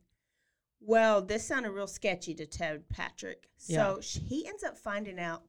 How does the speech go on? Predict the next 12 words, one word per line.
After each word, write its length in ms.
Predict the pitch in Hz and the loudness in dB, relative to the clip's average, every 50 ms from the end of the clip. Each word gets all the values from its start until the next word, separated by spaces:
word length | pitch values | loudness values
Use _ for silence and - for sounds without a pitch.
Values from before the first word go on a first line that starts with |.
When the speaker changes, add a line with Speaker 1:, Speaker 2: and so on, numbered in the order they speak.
| - | -10
Speaker 1:
that 220 | - 175 170 - - | -10 -10 -10 -10 -16
fifty-two 680 | - - - 233 233 226 - 294 - - - 311 294 | -18 -10 -8 -8 -8 -6 -8 -8 -8 -6 -6 -6 -6
kids 480 | 294 - - 240 214 208 208 202 208 - | -6 -8 -6 -4 -4 -4 -4 -8 -10 -12
and 140 | 196 185 175 | -14 -12 -12
teens 420 | - - 202 185 180 175 170 - - | -12 -12 -12 -12 -12 -12 -12 -14 -16
went 140 | 190 - - | -16 -14 -12
missing 540 | 175 175 175 170 - - 175 165 165 160 147 - | -10 -10 -10 -12 -10 -10 -10 -8 -10 -10 -10 -8
that 240 | 180 180 180 180 | -8 -8 -8 -8
night 340 | 175 175 170 160 151 151 - _ | -8 -8 -6 -6 -8 -10 -14 _
from 160 | - - 165 160 | -14 -12 -10 -8
that 180 | 156 147 - | -8 -8 -10
park, 460 | - - 160 143 131 - - - - | -10 -10 -6 -6 -6 -6 -8 -12 -20